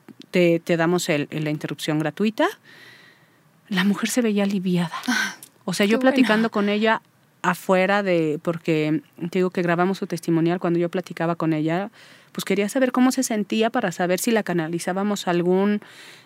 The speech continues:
Speaker 1: algún, a, con alguna organización que nos apoya para este tipo de situaciones, porque yo dije, "Bueno, se le acaba de morir el marido, ¿no?".
Speaker 2: Sino que, digo, ya de por sí.
Speaker 1: O sea, ella estaba así de,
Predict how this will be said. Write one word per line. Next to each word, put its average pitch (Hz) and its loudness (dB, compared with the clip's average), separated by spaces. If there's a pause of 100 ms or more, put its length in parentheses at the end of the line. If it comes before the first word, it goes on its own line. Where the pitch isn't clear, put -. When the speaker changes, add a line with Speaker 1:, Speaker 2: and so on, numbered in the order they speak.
Speaker 1:
algún, 196 2
a, 190 2
con 185 2
alguna 214 2
organización 180 0
que 202 -2
nos 170 -4
apoya 180 0
para 170 0
este 170 -4
tipo 185 -2
de 185 0
situaciones, 202 -2
porque - -4
yo - 2
dije, 190 -4
"Bueno, 185 -4
se - -6
le 156 -2
acaba 202 -4
de 226 -2
morir 185 -2
el 202 -6
marido, 208 -4
¿no?". 165 -2
Speaker 2:
Sino 190 0
que, 185 -6
digo, 190 -6
ya 165 -10
de 175 -10
por - -12
sí. 196 -12 (100)
Speaker 1:
O 196 -2
sea, 220 4
ella 254 4 (200)
estaba 214 -2
así 208 -2
de, 202 -2